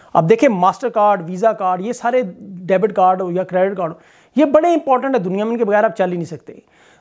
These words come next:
दुनिया में अब सबसे ज़्यादा ट्रांजैक्शन जो है वो चीन के सिस्टम से हो रही हैं। अब ये लोग जो मगरिब थे, ये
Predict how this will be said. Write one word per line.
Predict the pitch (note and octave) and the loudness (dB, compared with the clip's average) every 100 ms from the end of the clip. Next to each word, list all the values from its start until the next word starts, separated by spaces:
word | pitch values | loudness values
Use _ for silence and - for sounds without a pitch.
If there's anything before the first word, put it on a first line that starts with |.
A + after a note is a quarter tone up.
| - | 0
दुनिया | D#3+ B3 E4+ F#4 | 4 6 6 6
में | F4 | 4
अब | - | 2
सबसे | - F4 - | 0 -2 -2
ज़्यादा | E4 C#4+ | -2 -2
ट्रांजैक्शन | C4 B3 G3 F3 A#3+ | -2 -2 -4 -4 -4
जो | A3 | -2
है | A3 | -2
वो | |
चीन | G#3+ G#3 G3+ G#3 | -2 -2 -2 -2
के | |
सिस्टम | G#3+ F#3+ - F#3+ | -4 -6 -6 -4
से | G3+ | -2
हो | F#3 | -2
रही | E3 | -4
हैं। | G3 - _ _ _ _ _ _ _ - | -8 -16 _ _ _ _ _ _ _ 0
अब | F2+ - - _ - | 0 0 -14 _ 2
ये | F#3 B3+ | 6 6
लोग | B3 B3 | 6 4
जो | G#3 A3 G#3+ F#3 | 4 4 4 2
मगरिब | F3+ F#3 B3 A3+ | 0 0 0 -2
थे, | |
ये | F#3+ | -4